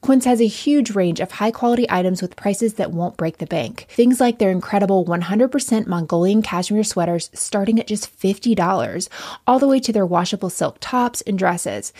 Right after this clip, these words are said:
And of course, we all survived twenty twenty, so we know the importance of cotton sweaters and comfy pants.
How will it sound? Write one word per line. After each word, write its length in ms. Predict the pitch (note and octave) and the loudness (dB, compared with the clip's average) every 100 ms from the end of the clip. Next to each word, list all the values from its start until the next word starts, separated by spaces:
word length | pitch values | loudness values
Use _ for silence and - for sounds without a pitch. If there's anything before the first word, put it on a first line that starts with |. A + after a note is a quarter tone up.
| - - - - | -20 -20 -16 2
And 80 | A3+ | 2
of 120 | - | 4
course, 380 | F#3+ F#3+ - - _ | 4 4 0 -8 _
we 100 | F#3 | -4
all 140 | D3+ E3+ | -2 -2
survived 340 | A#3+ A#3 A#3+ | -2 0 -2
twenty 260 | - C#4 D4+ | 2 2 2
twenty, 360 | - G#3+ G#3 | 0 2 2
so 160 | G3+ G3 | 2 0
we 100 | F#3+ | 2
know 160 | A3+ B3+ | 4 4
the 100 | C4 | 2
importance 460 | A3+ G3+ - F#3+ | 2 -2 -2 -2
of 140 | - - | -4 -8
cotton 360 | - A#3 A3 | -4 0 0
sweaters 440 | G#3 G#3 G3+ G#3 - | 0 -2 -2 -2 -6
and 160 | G#3+ - | -10 -6
comfy 320 | F3 E3 D#3+ | -8 -6 -6
pants. 540 | - G3 - - - | 0 0 0 -10 -14